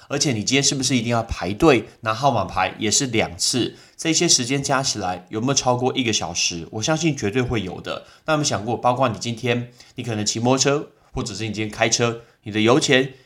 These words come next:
你的停车费，你是不是多花了这些时间跟这些钱呢？请问你的时间就这么的廉价吗？台湾的很多很多的年轻人，或许可以问问一下自己的这个问题：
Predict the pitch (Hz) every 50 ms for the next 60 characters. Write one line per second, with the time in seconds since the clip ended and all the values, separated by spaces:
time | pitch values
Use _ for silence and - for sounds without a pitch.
0 | _ - 107 101 107 104 - 120 120 123 147 143 160 170 139 - - - - 104
1 | 101 - 139 127 135 139 131 - 139 135 131 139 135 131 127 110 127 127 127 127
2 | 131 123 - 117 107 120 123 131 131 127 127 123 127 123 - - 98 87 92 98
3 | 98 90 - - _ - - 104 101 123 139 131 107 - - - 113 107 110 113
4 | - - 117 107 117 135 135 139 - - - - - 170 - - 180 131 117 107
5 | 113 104 101 95 95 101 - 135 113 101 95 95 92 90 90 90 - - _ _
6 | _ - - - _ - - 127 151 165 156 139 120 - 110 98 104 135 135 117
7 | 107 104 117 117 110 107 104 104 104 - - 139 131 110 104 104 104 - - _
8 | _ _ _ _ _ _ _ - 196 170 - 117 110 143 139 131 131 131 127 127
9 | 127 131 123 127 - 123 104 98 95 - 117 107 107 110 113 107 104 - - 95
10 | 90 -